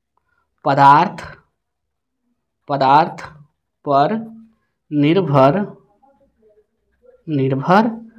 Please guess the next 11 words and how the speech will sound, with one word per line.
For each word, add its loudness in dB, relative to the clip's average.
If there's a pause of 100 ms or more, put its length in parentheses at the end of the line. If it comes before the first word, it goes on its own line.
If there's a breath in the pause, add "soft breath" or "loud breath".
(260)
करता 4 (1300)
है। 2 (1600)
आगे 0
लिखेंगे 2
गोरी, 2 (1160)
गोरी -2 (300)
त्वचा, 2 (1500)
त्वचा -8
में 2 (1120)
कम -2 (1600)
तथा, 2